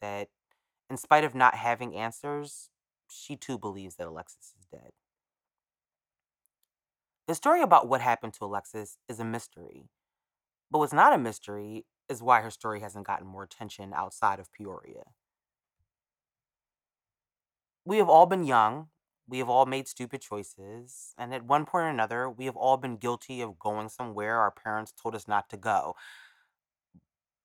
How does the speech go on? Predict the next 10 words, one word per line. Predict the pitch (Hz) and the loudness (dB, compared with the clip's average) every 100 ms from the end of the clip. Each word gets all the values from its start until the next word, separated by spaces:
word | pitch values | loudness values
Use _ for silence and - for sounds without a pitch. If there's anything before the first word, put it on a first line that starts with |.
| _ - | _ 2
But | 175 | 2
nothing | 170 165 208 - 269 202 | 4 6 6 6 -2 0
that | 127 | 2
happened | 120 113 - 107 | 4 2 0 -10
to | 107 | -8
Alexis | 101 98 - 90 90 | -6 -8 -8 -20 -18
in | 98 | -20
two | - - | -18 -6
thousand | 98 - 95 | -6 -6 -20
seventeen | - 95 87 - 104 82 87 | -14 -14 -16 -16 -14 -14 -20